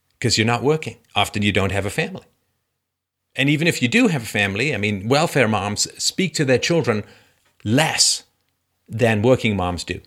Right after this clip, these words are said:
even though welfare moms are generally home all day. They don't really interact with their kids. Their kids are just like crops. Farmers don't go out and talk to their watermelons generally. They're just crops for, for tax money for a lot of these women.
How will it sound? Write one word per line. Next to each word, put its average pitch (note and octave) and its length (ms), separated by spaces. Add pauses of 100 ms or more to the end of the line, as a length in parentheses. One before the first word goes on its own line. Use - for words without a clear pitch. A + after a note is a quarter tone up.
even A#2+ 220
though G#2+ 80
welfare G#2 300
moms F#2+ 280
are F#2+ 40
generally F#2 340
home F#2 260
all F2 100
day. E2 240 (140)
They G#2 100
don't G2 240
really F2+ 220
interact E2+ 340
with D#2+ 100
their E2+ 120
kids. - 260
Their D#3+ 80
kids C#3+ 220
are F#2+ 40
just G2+ 200
like F2 140
crops. - 480
Farmers F#2 300
don't F2+ 200
go F2 100
out E2+ 80
and E2 100
talk F#2+ 200
to - 80
their F2 120
watermelons E2+ 560
generally. E2+ 380 (1000)
They're A2+ 100
just G2+ 180
crops - 320
for, F#2 320
for - 80
tax F#2+ 320
money F#2+ 180
for - 120
a G2 60
lot F#2+ 160
of F#2 100
these F#2+ 180
women. G#2+ 260